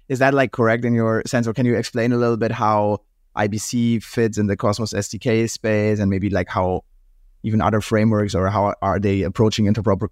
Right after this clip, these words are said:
interoperability? And if that's, if that is, like, one of the unique things in Cosmos,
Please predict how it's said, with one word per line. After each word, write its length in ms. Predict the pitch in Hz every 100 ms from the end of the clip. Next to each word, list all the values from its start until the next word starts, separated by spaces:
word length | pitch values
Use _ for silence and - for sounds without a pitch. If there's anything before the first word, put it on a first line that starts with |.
| -
interoperability? 960 | 90 113 113 92 107 98 110 101 113 107
And 100 | 87
if 120 | -
that's, 380 | 104 98 - - _ _ _ _ _ _ -
if 160 | 120
that 160 | 127 131
is, 120 | 131
like, 180 | 127 123
one 140 | 123
of 80 | 123
the 80 | 120
unique 280 | 113 127 123
things 200 | 127 127
in 100 | 120
Cosmos, 580 | 120 131 120 113 -